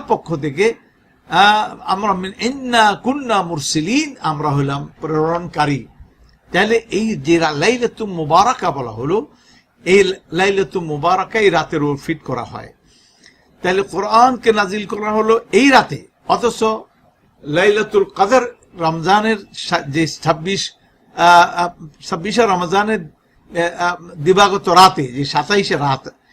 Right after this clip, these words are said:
সেই রাতে যদিও এটা সুচিহ্নিত না,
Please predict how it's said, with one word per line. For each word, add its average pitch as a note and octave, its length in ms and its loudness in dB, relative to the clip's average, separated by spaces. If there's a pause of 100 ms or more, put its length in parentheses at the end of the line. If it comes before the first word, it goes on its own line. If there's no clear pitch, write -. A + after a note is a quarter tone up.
(300)
সেই A#3 300 2
রাতে G#3+ 440 2
যদিও G#3 440 2
এটা G#3 360 -2 (100)
সুচিহ্নিত A#3+ 800 -4 (180)
না, D3 360 2